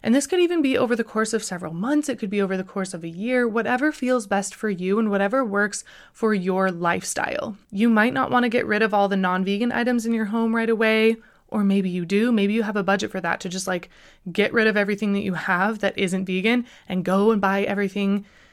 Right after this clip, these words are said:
new that is vegan. Most people don't have the budget to do that and want to use up their non-vegan items first and then replace them with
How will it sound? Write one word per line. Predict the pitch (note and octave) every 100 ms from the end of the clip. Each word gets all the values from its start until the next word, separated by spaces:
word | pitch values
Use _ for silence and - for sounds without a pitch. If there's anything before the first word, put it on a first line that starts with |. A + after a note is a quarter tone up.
| _
new | G#3 B3 B3+ G3
that | F#3+ -
is | - B3
vegan. | G#3 F#3+ - - - - -
Most | G3 A3 B3
people | - A#3+ G3+ G3
don't | F3+ F3+ G3+
have | G3 F#3
the | F3+
budget | F#3 F#3 -
to | F#3+
do | G3 G#3+
that | F3 F3
and | - F3+ F3+
want | E3+ F#3 F#3
to | - G#3
use | F#3+ F3+ F#3+ G#3+ G#3 A3
up | F#3+ F#3+
their | - F#3+
non-vegan | F#3 F3 F#3 G3 G3 F#3+
items | F#3 F#3 F#3 F3+
first | - F#3+ D4 - - - -
and | G#3+ G#3+
then | G#3+
replace | G#3 G3 - G#3 G3
them | G3 F#3 F#3
with | F#3 F3+ F3